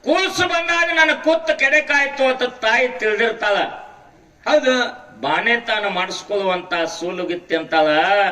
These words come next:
Speaker 2: ಏನ್ರಿಪ್ಪ ಅದು?
Speaker 1: ಇನ್ನೂ ನಿನ್ನ ಕುತ್ತ ಕಡೆಗಾಗಿಲ್ಲ.
Speaker 2: ಹಾ.
Speaker 1: ಇನ್ನೂ ಕುತ್ತ ಕಡೆಗೆ ಆಗ್ಬೇಕಾದ್ರ ಮಾಸ್ ಅನ್ನುವಂತ ಅದು ಬರ್ಬೇಕು.
Speaker 2: ಹೌದು, ಹೌದಲ್ರಿಪ್ಪ.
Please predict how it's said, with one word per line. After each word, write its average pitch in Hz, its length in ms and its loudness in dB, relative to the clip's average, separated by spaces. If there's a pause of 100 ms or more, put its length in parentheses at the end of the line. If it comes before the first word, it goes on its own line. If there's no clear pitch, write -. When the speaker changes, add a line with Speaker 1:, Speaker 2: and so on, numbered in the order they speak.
(280)
Speaker 2:
ಏನ್ರಿಪ್ಪ 170 440 -4
ಅದು? 202 380 4
Speaker 1:
ಇನ್ನೂ 302 300 4
ನಿನ್ನ 277 260 2
ಕುತ್ತ 247 360 0
ಕಡೆಗಾಗಿಲ್ಲ. 226 680 2 (580)
Speaker 2:
ಹಾ. 277 520 0 (1120)
Speaker 1:
ಇನ್ನೂ 254 360 -2
ಕುತ್ತ 240 320 0
ಕಡೆಗೆ 208 360 2
ಆಗ್ಬೇಕಾದ್ರ 196 680 2
ಮಾಸ್ 196 500 -2
ಅನ್ನುವಂತ 180 400 -4
ಅದು 160 240 0
ಬರ್ಬೇಕು. 139 920 -2 (220)
Speaker 2:
ಹೌದು, 233 200 2
ಹೌದಲ್ರಿಪ್ಪ. 190 520 2